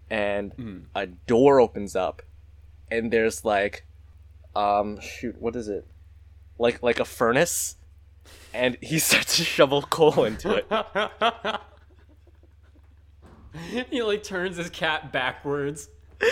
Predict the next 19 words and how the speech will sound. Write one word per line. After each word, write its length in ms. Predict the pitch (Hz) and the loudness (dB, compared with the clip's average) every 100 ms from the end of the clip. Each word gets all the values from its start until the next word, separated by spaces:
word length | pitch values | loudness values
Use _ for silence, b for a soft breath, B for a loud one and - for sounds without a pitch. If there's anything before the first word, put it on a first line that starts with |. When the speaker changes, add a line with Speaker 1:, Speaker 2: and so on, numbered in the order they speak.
| 494 | 0
Speaker 1:
He, 100 | - | 0
like, 140 | 180 175 | 2 4
rolls 260 | 160 165 165 | 6 6 6
up 120 | 160 | 2
his 140 | 160 | 0
sleeves, 260 | - 214 147 | 0 -2 2
and 80 | 139 | 2
he 60 | |
starts 280 | - 165 160 | 4 4 2
to, 40 | 180 | 0
like, 240 | 139 - B 220 | 0 0 B -2
like, 240 | 143 143 - - | 2 2 0 -16
frantically, 760 | - - 151 131 135 156 131 | -14 -2 0 2 0 0 2
like, 160 | 123 120 | 4 2
Speaker 2:
Yeah. 40 | |
Speaker 1:
shovel 380 | - 156 139 139 | 2 0 2 0
coal. 440 | - 175 139 95 - B B B B - | 0 0 2 0 -4 B B B B -2
Uh, 280 | 123 120 - 135 | 2 2 -2 2
that's, 340 | 160 165 - | 2 2 -12